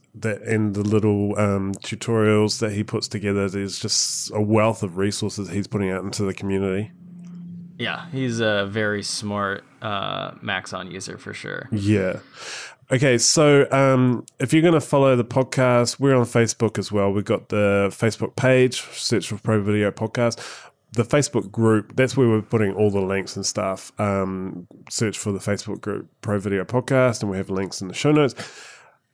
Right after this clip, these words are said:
Speaker 1: Twitter as well, Pro Video Podcast. We've got the website, we've got Spotify. I'm on Twitter at Blair Walker, but Slack, that's where I'm really asking everybody, jump in, have, start a conversation. Love to have you there.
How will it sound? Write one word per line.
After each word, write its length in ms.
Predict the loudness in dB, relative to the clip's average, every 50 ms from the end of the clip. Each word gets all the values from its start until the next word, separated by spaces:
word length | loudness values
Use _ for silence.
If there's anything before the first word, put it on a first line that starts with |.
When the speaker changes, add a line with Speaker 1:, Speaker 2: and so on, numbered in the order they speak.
| _ -6
Speaker 1:
Twitter 280 | 0 2 4 6 6 6
as 160 | 4 4 4
well, 200 | 4 4 4 4
Pro 200 | 2 2 2 2
Video 240 | 2 4 4 2 2
Podcast. 560 | 2 0 -2 -2 0 0 2 2 0 -2 -2
We've 100 | -2 -2
got 100 | 0 0
the 60 | 0 0
website, 540 | 0 0 0 -2 0 0 0 2 2 0
we've 100 | 0 -2
got 120 | -2 -4 -4
Spotify. 680 | -4 -4 -2 0 0 -2 -2 0 0 0 0 0 -2 -6 -14 -20 -20 -20 -20 _ _ 0
I'm 220 | 2 4 6 6
on 140 | 4 4 2
Twitter 440 | 2 2 4 4 4 4 4 2 -2 -6 -6 -4
at 200 | -2 -2 -2 0
Blair 200 | 2 4 4 4
Walker, 500 | 4 4 2 2 4 4 4 4 4 2 -2 -10 -18 -18 -18 -20 -20 -20 -8 _
but 420 | 2 4 4 4 4 4 2 -2 -8 _ -10 -4 -2
Slack, 480 | 0 2 2 2 2 2 0 -4 -10 -16 -4
that's 260 | 0 2 2 2 2 2
where 140 | 2 4
I'm 140 | 4 4 4
really 280 | 6 6 6 6 6 6
asking 380 | 6 4 2 2 0 2 2
everybody, 460 | 4 4 2 4 4 4 4 4 2 2
jump 380 | 0 2 2 2 2 2 2
in, 400 | 2 4 6 6 4 4 2 0
have, 320 | -4 -8 -6 -4 -2 -2 -2
start 240 | 0 2 2 4 4
a 40 | 2
conversation. 920 | 2 2 0 0 0 2 2 0 2 2 0 0 0 0 0 -2 0 2
Love 160 | 2 2 2 2
to 120 | 0 -2
have 200 | 0 0 -2 -2
you 140 | -2 -4 -2
there. 280 | 0 0 0 0 -2